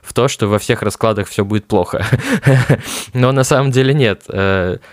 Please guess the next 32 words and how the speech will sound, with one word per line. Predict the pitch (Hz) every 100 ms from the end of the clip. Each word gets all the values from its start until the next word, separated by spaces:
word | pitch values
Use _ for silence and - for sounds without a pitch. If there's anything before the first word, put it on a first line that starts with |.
| - _ _ -
я | 110
думаю, | 123 156 143
что | - 104
дело | 120 156 143
именно | 113 104 104
в | -
том, | 117 165 175
что, | - 113 107 101 101 95 87
э, | 90 82
надо | 90 98 95
максимально | 98 - 107 113 123 107 90
абстрагироваться | - - 95 98 110 107 90 - - 78 78
от | - 87 85
того, | 92 90 107 147 -
как | 104 92
бы | 92
все | 95 - 117 131
в | 92 98
I | 95
T | - 107 95
рвутся, | 98 104 98 - 80
и |
каждого | 76 104 110 107 98
человека | - 92 104 131
всегда | 104 92 95 101
воспринимать | 98 92 - 95 90 90 101 135 -
именно | 98 107 101 101 92
как | 92 95 -
парня | 98 104 95
или | 92 90
девушку, | 98 120 123 - 98
которым | 92 98 98 98 92